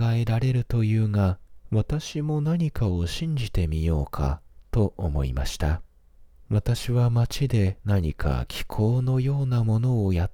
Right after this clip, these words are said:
ていると聞いたので、探しに行ってみましたが、見つかりませんでした。その後のある日、夫とまた喧嘩をし、腹を立てたのがちょうど七月十四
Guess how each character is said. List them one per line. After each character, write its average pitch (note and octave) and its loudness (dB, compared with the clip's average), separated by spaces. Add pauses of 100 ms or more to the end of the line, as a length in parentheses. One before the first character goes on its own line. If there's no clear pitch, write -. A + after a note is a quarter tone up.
(120)
て A#2 2
い A2+ 2
る B2+ 0
と A2+ 2
聞 A2 -2
い A2+ 0
た B2 0
の A2+ 0
で、 G2 2
探 G2 0
し - -4
に A#2+ 0
行 A2 -2
っ - -20
て - 0
み A#2+ 2
ま B2 2
し - -8
た G#2 -2
が、 D#2+ 0
見 D2+ -2
つ - -4
か - 0
り D#2+ 2
ま D#2+ 2
せ - -2
ん C#2+ -4
で B1+ -4
し - -8
た。 C#2+ -2 (760)
そ - 2
の C#3 0
後 C#3+ -2
の C#3 0
あ C3+ 2
る B2+ 0
日、 F#2 2 (140)
夫 F2 -4
と A2+ 0
ま F2 0
た A#2+ 2
喧 A#2+ 2
嘩 A#2+ 2
を A2+ 4
し、 A#2+ 0 (100)
腹 C#3 0
を C3 0
立 C3 -4
て B2 -2
た A#2 0
の G2+ 0
が D#2 2
ち - 0
ょ D#2+ 2
う - -2
ど F#2 2
七 - -4
月 A2+ 2
十 G2+ 0
四 A#2 -2